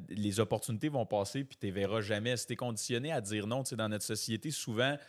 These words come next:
on est conditionné à être méfiant, puis à dire non a priori, puis étudier, puis comme tu disais, là, faire des petits plans, puis des petites affaires avant de passer à l'action. Mais, tu sais, quand on regarde ton parcours, on a, on a commencé avec ça, t'as lâché l'école en secondaire deux,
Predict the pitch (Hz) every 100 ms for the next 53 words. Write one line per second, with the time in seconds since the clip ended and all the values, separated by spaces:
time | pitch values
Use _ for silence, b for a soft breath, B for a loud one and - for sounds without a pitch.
0 | B B - 104 104 113 101 - 113 131
1 | 113 117 110 - 117 123 127 110 98 98
2 | 113 107 120 135 113 113 107 104 101 135
3 | 127 107 107 - 104 110 131 135 113 -
4 | 113 110 98 117 120 107 117 110 113 104
5 | - - 127 139 135 131 113 104 - 107
6 | 107 117 123 143 B B B 101 101 120
7 | 120 113 104 113 107 98 - 123 156 160
8 | b b b 101 98 98 - 120 113 120
9 | 104 92 113 127 120 104 101 - 117 139
10 | 120 104 98 - 98 95 85 _ - 120
11 | 110 - 131 107 - 131 131 107 98 98
12 | 113 101 127 113 104 104 101 98 95 110
13 | 135